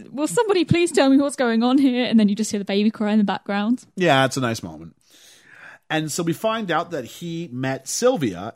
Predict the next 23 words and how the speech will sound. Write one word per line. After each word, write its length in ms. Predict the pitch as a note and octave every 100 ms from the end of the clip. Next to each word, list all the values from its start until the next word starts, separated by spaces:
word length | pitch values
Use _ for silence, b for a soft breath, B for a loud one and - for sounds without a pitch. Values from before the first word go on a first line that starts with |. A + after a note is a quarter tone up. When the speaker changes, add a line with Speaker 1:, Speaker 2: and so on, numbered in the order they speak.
| -
Speaker 2:
in 240 | F#2 G2+
Stratford 800 | - - A#3+ - - A#2+ D#2+ F2
<laughs> 0 |
doing 320 | - F#3+ C#3+
Taming 480 | - - B2 G2 G2+
of 80 | G#2+
the 60 | C3+
Shrew. 500 | - B3 D4+ B2+ - b b b
She 340 | - C#3 A2
was 260 | G#2 G#2 A#2
the 100 | C3+
shrew. 680 | - - A#3+ D4+ E3 F2 - _ _ _
He 100 | C3
goes, 180 | A#2 - _ _ -
"I 120 | D#4
had 120 | D3+
some 140 | - A#2+
great 240 | A#2+ B2
work 140 | F3 C4+
on 80 |
that." 80 | B2+
He 60 | E2+
said, 140 | G2+